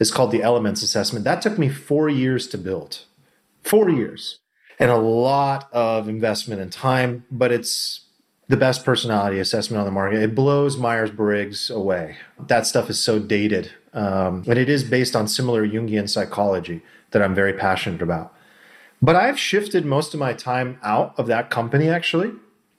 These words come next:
and I don't have to run that day to day anymore. I finally shifted out. You know, who is that that says, uh, is that E-Myth or one of those books in our industry where it's like, you gotta eventually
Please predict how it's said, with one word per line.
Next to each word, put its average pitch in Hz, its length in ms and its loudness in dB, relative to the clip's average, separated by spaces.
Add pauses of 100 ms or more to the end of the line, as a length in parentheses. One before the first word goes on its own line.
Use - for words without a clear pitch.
(240)
and 120 100 4
I 120 80 4
don't 127 220 2
have 127 140 0
to 123 80 2
run 107 240 2
that 120 220 -2
day 113 140 2
to 107 100 0
day 104 460 0 (500)
anymore. 117 480 2
I 127 100 0
finally 131 520 0
shifted 117 480 -4
out. 107 360 0 (440)
You 107 120 4
know, 101 300 2
who 147 140 2
is 104 140 0
that 95 220 -2
that 95 140 -2
says, - 720 -2 (480)
uh, 98 300 4
is 92 80 -2
that - 260 -2
E-Myth 110 480 2
or 98 80 0
one 104 160 2
of 98 100 0
those 101 440 0
books 107 500 0
in 107 60 2
our 101 100 2
industry 101 420 0
where 101 140 0
it's 95 160 -2
like, 101 160 0
you 117 100 0
gotta 135 240 2
eventually 113 680 -2